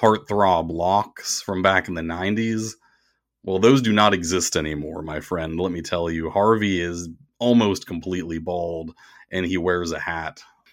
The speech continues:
One other thing that I think was very interesting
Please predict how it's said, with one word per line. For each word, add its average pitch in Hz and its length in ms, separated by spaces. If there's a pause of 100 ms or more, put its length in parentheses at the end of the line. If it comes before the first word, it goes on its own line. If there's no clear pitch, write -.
(300)
One 160 140
other 202 220
thing 139 240
that 104 120
I 95 100
think 98 260
was 87 140
very 90 520
interesting 78 840